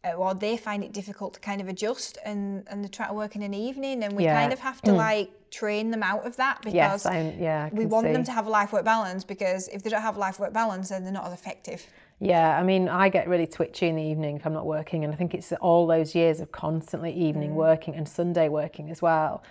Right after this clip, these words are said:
Speaker 2: On a Sunday afternoon, I don't know what to do with myself because I'm so used to planning. And there's just so, it's, like, hardwired into my brain that I should
Speaker 1: Yeah.
Speaker 2: be doing something,
Speaker 1: Yeah.
Speaker 2: like, work-wise.
Speaker 1: Shopping, go shopping.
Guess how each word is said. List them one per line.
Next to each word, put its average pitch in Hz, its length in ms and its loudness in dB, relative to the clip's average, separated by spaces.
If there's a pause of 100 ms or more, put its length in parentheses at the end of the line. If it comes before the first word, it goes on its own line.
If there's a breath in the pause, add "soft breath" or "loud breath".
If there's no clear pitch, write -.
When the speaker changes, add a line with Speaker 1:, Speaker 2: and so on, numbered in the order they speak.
(140 loud breath)
Speaker 2:
On 175 80 2
a 165 40 0
Sunday 190 280 2
afternoon, 165 440 0
I 151 100 -2
don't 156 400 0
know 165 180 2
what 160 200 -4
to - 60 -12
do 156 100 -4
with 170 80 -2
myself 156 520 0
because - 240 -4
I'm 156 120 2
so 170 160 -2
used 175 300 2
to 156 60 -8
planning. 165 640 2 (800 soft breath)
And 175 100 4
there's 175 120 6
just 214 160 0
so, 208 80 4
it's, 185 240 0
like, 180 100 6
hardwired 165 680 6
into 180 160 -2
my 156 80 -2
brain 160 380 6
that 160 80 -2
I 165 40 -12
should 156 200 -2
Speaker 1:
Yeah. 156 100 -4
Speaker 2:
be 165 80 -2
doing 165 180 -2
something, 180 400 0
Speaker 1:
Yeah. 196 60 0
Speaker 2:
like, - 120 -4
work-wise. 151 1000 -4
Speaker 1:
Shopping, 285 420 -4
go 240 140 -4
shopping. 240 440 -14